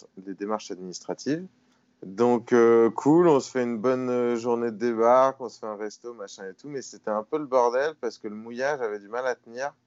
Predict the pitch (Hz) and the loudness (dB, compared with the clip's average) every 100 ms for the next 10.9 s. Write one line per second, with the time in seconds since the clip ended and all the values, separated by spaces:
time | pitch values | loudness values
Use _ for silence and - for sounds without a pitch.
0 | _ _ _ _ _ 104 - 113 107 113 | _ _ _ _ _ -12 -6 -4 -2 -2
1 | 135 - 113 104 - 123 110 - 127 120 | -4 -4 -4 -4 -2 -2 -2 -4 -6 -4
2 | 120 107 107 - - _ _ _ _ _ | -4 0 -2 -2 -20 _ _ _ _ _
3 | _ - _ _ _ 90 - 92 90 - | _ -20 _ _ _ -20 -14 -10 -10 -4
4 | 110 104 101 95 98 - 123 - - - | -4 -2 -4 -4 -6 -6 -12 -12 -16 -4
5 | 104 - 95 87 82 80 _ _ _ _ | -4 0 2 4 4 0 _ _ _ _
6 | _ _ _ 101 - 113 107 110 95 101 | _ _ _ -16 -10 -2 2 4 6 6
7 | 101 104 117 107 - 147 - _ - 98 | 6 4 2 2 -2 -6 -6 _ -4 0
8 | 98 95 92 92 87 82 95 98 - 107 | 2 2 2 0 -2 -4 -6 -6 -4 -4
9 | 110 123 135 - 110 104 113 135 143 139 | 0 2 0 0 -2 -2 4 4 6 2
10 | 113 - 104 104 110 107 95 92 | -4 -10 -16 -8 -6 -4 -4 -6